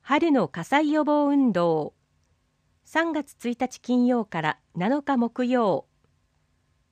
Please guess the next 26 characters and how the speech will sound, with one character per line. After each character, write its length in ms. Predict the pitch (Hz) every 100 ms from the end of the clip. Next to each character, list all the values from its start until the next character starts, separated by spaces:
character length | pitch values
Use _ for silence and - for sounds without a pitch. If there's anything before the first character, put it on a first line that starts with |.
| _ _ _ _ _ _ -
平 160 | 302
成 200 | 285 330 320
三 240 | 311 302
十 200 | 285 302
年 260 | 285 269 185
度 220 | 165 - _
全 260 | 160 285 302
国 320 | 262 208 151
統 240 | - 208 214
一 260 | 202 175
防 200 | 156 247
火 140 | 254 247
標 280 | 247 208
語。 200 | 147 - _ _ _ _ _ _ _ _ _ _ _ _ _ _ -
忘 260 | 170 - 277
れ 120 | 302
て 120 | 294
な 160 | 285 262
い？ 220 | 180 254 _ _ _ _ _
財 340 | - 269 294
布 200 | - 277
に 160 | 262 240
ス 200 | - 202
マ 140 | 254
ホ 160 | 247 220
に 220 | 202